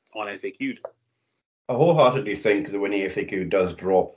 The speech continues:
Speaker 2: they'll allow them to be teleported into combat, but with the intent that they come in to protect the slam.
Speaker 1: Yeah.
Speaker 2: So you'll not have any sort of buffs to range and stuff like that with spell portals.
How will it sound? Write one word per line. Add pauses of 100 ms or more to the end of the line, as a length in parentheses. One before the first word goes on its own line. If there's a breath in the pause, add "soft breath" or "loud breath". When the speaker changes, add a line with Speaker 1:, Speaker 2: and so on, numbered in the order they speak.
(160)
Speaker 2:
they'll
allow
them
to
be
teleported
into
combat, (840)
but
with
the
intent
that
they
come
in
to (760)
protect
the
slam. (720)
Speaker 1:
Yeah. (600)
Speaker 2:
So
you'll
not
have
any
sort
of
buffs
to
range
and
stuff
like
that
with
spell
portals.